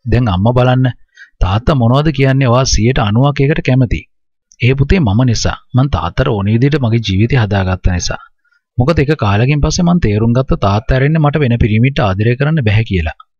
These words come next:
ඊට පස්සේ හරි වුණත් වැරදි වුණත් මේ මගේ මිනිහා කියලා හිතන්න මං පුරුදු වුණා. ඊට පස්සේ ඔයාලා හම්බ වුණා. අහිංසක කොළුපැටව් දෙන්නෙක්ව දඩෝරියන් කරන්න මට දුක් විඳින්න වුණා. ඒ නිසා අදටත් මේ පළුව මෙච්චර ලස්සනට තියෙන්නේ.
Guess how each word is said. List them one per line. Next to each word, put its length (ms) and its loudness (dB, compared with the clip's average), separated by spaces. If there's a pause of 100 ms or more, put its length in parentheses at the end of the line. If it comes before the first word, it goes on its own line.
(140)
ඊට 180 0
පස්සේ 280 2
හරි 180 0
වුණත් 260 0
වැරදි 240 -2
වුණත් 280 0
මේ 160 2
මගේ 280 0
මිනිහා 340 0
කියලා 240 0
හිතන්න 260 0
මං 160 0
පුරුදු 280 -2
වුණා. 200 -6 (800)
ඊට 180 0
පස්සේ 280 0
ඔයාලා 260 2
හම්බ 180 0
වුණා. 240 -2 (220)
අහිංසක 420 0
කොළුපැටව් 480 2
දෙන්නෙක්ව 400 0
දඩෝරියන් 540 0
කරන්න 260 0
මට 220 0
දුක් 220 -4
විඳින්න 280 2
වුණා. 240 -2 (280)
ඒ 120 0
නිසා 320 0
අදටත් 360 -2
මේ 180 0
පළුව 280 2
මෙච්චර 280 -4
ලස්සනට 460 0
තියෙන්නේ. 420 -4